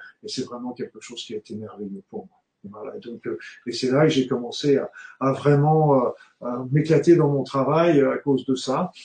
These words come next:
Et puis, euh, c'est vrai que, euh, pourquoi je me suis amené aussi à... j'étais amené à faire, euh, des stages. Je pensais vraiment pas faire un jour des stages. Je pensais vraiment pas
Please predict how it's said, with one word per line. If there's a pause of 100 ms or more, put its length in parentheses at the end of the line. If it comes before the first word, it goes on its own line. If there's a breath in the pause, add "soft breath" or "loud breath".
(160 loud breath)
Et
puis,
euh, (440)
c'est
vrai
que, (360 loud breath)
euh, (120)
pourquoi
je
me
suis
amené
aussi
à... (300 loud breath)
j'étais
amené
à
faire,
euh,
des
stages.
Je
pensais
vraiment
pas (100)
faire
un
jour
des
stages.
Je
pensais
vraiment
pas